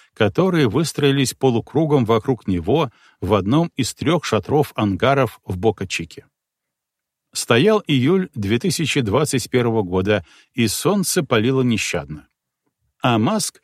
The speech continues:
хотел получить у F A A разрешение на запуск Starship. Он решил, что лучше всего будет установить первую и вторую ступени ракеты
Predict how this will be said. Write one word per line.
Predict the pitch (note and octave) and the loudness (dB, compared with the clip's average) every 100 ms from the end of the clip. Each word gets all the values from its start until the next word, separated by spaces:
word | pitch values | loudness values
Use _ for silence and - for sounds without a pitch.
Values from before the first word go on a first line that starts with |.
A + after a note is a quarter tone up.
| _ - _ | _ -20 _
хотел | - A#3 - A3+ G#3 | -2 0 2 0 0
получить | - A#2+ G#2+ - F3+ - | 0 -2 -2 -2 -4 -2
у | D3 C#3 | -2 -2
F | D3+ C#3+ - C#3+ | 2 0 0 0
A | A#2 A2+ - | 2 0 -2
A | F3 G3 - _ _ - | -2 -2 -6 _ _ 0
разрешение | B2 G2+ G2+ - F3+ G3+ F#3 | 0 0 -4 -2 0 0 0
на | E3+ C3+ | 0 0
запуск | F#2 C3 D3 D3 - - | 2 0 0 -2 -2 -8
Starship. | - - A2+ G#2 - E2+ - - _ _ _ _ _ _ _ _ _ - | -10 -2 -2 -2 -6 -8 -10 -20 _ _ _ _ _ _ _ _ _ 0
Он | G3 G#3+ | 2 4
решил, | F3+ C3+ - G#3+ | 2 0 0 -2
что | D3 - C3+ B2 | -2 0 2 4
лучше | A2+ G3+ - C3+ | 2 -2 0 -2
всего | G#2+ - A#2+ F#2 D3+ G3 | -2 -2 -2 -2 0 0
будет | G#2 E3+ E3+ D3 - | 0 -2 0 -2 -2
установить | D3 - A#2+ A2+ D#3 E3 - | -4 0 0 2 0 -2 -6
первую | - E3+ D3 G2+ G2 G2 | -2 0 0 0 0 -2
и | - A#2+ | -2 -4
вторую | - A2 D3 D#3 | 0 0 2 0
ступени | A2 - G#2 C#3+ A#2 | -2 -4 -2 0 2
ракеты | G#2+ G2 F#3 E3+ D3+ C3+ | 0 0 -2 -2 0 -2